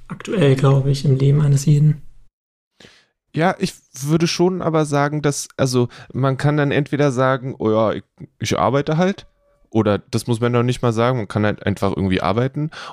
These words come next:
Speaker 2: oder Mensch geht los und fängt an, so wie Isabel anscheinend Marx und Engels zu lesen, was nun wahrscheinlich sicherlich nicht der einfachste Einstieg in die ganze Sache ist. Ähm,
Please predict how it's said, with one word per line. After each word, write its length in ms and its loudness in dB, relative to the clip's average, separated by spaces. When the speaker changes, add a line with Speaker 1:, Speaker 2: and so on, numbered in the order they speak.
Speaker 2:
oder 600 0
Mensch 340 -2
geht 180 0
los 420 0
und 240 -2
fängt 300 -2
an, 420 -2
so 320 -2
wie 100 2
Isabel 500 0
anscheinend 560 -2
Marx 340 -2
und 100 -4
Engels 460 0
zu 120 -6
lesen, 380 -2
was 180 -2
nun 120 0
wahrscheinlich 400 0
sicherlich 380 0
nicht 200 0
der 120 0
einfachste 540 -2
Einstieg 500 -2
in 80 0
die 80 0
ganze 320 -2
Sache 260 -2
ist. 320 -4
Ähm, 420 -2